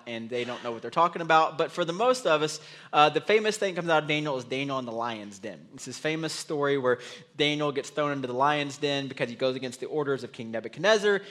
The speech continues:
and he's in the lion's den, and the lion's mouths are shut, and he survives in there. It's this amazing story of God working through this. But there's another fascinating story that comes out of that, and it's about three guys named Shadrach, Meshach, and Abednego,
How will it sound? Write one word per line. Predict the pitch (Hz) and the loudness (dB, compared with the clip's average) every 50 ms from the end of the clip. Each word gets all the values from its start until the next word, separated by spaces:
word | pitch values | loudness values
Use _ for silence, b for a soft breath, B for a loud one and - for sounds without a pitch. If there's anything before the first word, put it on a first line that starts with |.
| B B B | B B B
and | - 131 | -4 -4
he's | 131 131 156 | -2 0 2
in | 180 190 196 | 2 2 2
the | 190 | 4
lion's | 175 160 160 156 156 156 156 147 | 4 6 6 6 4 2 0 -2
den, | 139 151 151 151 151 147 143 139 - | -2 0 0 0 0 0 -2 -4 -6
and | 147 131 | -8 -8
the | 123 123 | -6 -4
lion's | 123 135 147 151 147 139 131 123 | -2 0 0 0 -2 -4 -4 -2
mouths | 135 135 139 135 135 135 | 0 2 2 2 2 0
are | - - 113 110 | -2 -6 -10 -10
shut, | - - 165 165 151 143 - - | -4 0 2 2 2 2 0 -4
and | 120 117 117 | -8 -10 -10
he | 117 110 131 123 | -10 -10 -10 -10
survives | - - 127 131 135 139 143 139 131 143 | -8 -6 0 2 4 6 4 4 2 -2
in | 143 139 | -4 0
there. | 139 139 139 139 | 2 2 2 2
It's | 135 - | 0 -2
this | - 135 - | -4 -4 -4
amazing | 139 139 156 175 185 180 175 160 | 0 2 4 4 4 4 0 -4
story | - - 165 151 147 139 | -8 -6 -4 -2 -2 -2
of | 123 120 | 2 4
God | 135 135 135 131 127 | 4 4 4 4 2
working | 135 139 135 139 127 120 | -2 -2 -4 -4 -8 -10
through | - 104 | -12 -12
this. | - - - | -12 -14 -10
But | - - 180 180 | -6 0 4 4
there's | 214 196 | 4 4
another | 196 190 208 269 311 320 311 254 | 4 2 4 4 4 4 2 2
fascinating | - - 165 156 160 - 160 139 135 131 127 123 | 2 4 4 4 2 0 -4 -4 -4 -6 -8 -10
story | - - 127 120 123 131 | -10 -8 -6 -4 -4 -6
that | 156 - | -6 -6
comes | - 151 147 143 | -6 -6 -2 2
out | 180 175 175 180 | 2 4 4 4
of | 165 135 | 2 2
that, | 135 127 127 - B B B B B B B B B - | 2 2 2 0 B B B B B B B B B -2
and | 160 165 | 0 0
it's | 165 - | 0 4
about | 165 180 170 - - | 6 6 6 6 4
three | - - 233 254 269 247 | -2 -10 -6 -4 0 4
guys | 180 160 151 147 147 143 147 | 6 8 8 8 8 4 2
named | 139 131 - | -4 -6 -2
Shadrach, | - 180 180 185 - 202 185 180 - | 2 2 4 4 4 4 2 2 2
Meshach, | 165 156 143 - 156 143 139 - | -2 -6 -4 0 0 0 0 -2
and | - 131 | -6 -8
Abednego, | 127 127 170 180 175 156 135 131 123 120 120 120 | -6 -4 -4 -2 -2 -2 -2 0 0 0 0 -2